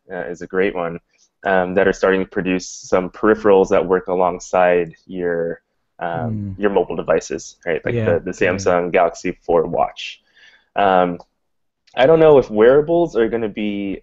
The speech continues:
Speaker 1: a really big thing in twenty fourteen. Um,
Speaker 2: Mm.
Speaker 1: I think amongst, like, us nerds, they're gonna be huge. Um, so in the Bay Area, definitely, you're gonna see, like, the guys with the Google glasses, the smartwatches.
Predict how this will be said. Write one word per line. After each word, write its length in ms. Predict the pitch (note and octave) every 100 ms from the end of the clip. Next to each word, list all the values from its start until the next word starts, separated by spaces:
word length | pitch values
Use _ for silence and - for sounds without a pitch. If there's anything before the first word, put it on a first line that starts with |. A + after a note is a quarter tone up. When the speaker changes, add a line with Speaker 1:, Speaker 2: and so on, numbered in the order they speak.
| -
Speaker 1:
a 60 |
really 400 | F#2 F#2 B2 D3
big 240 | E3 D3 D3
thing 180 | D3 C#3+
in 60 |
twenty 220 | C#3 D3 C#3
fourteen. 600 | D3 C#3 D3 D3 C#3+ C#3 -
Um, 80 | G2+
Speaker 2:
Mm. 360 | G2 F#2+ F#2 F#2
Speaker 1:
I 80 | A2+
think 160 | D3+
amongst, 440 | D3+ B2+ A#2+ - -
like, 180 | G2 -
us 180 | A2 -
nerds, 560 | G2 G2 B2+ C#3+ C3+ -
they're 180 | A2+
gonna 200 | G#2 G2+
be 120 | F#2 F#2
huge. 480 | G#2+ C#3+ E3+ - - _ _ _
Um, 400 | G#2 G2+ F#2+ F#2
so 160 | G2 D#3
in 60 |
the 80 | D3+
Bay 280 | C3+ B2 D3
Area, 320 | A2 A2+ A2
definitely, 600 | F#2 G2+ A2 F#2+ F#2 F2
you're 160 | F2 G2
gonna 180 | F#2+ F#2+
see, 220 | - G2+
like, 180 | F#2+ F#2+
the 60 |
guys 260 | F#2+ F2+ -
with 80 | -
the 60 |
Google 280 | - F#2 F2+
glasses, 640 | - G#2+ G#2 - G2+ G2 F2
the 80 | E2+
smartwatches. 1000 | - A2+ G2+ G#2 G2+ - G2 F#2+ F#2+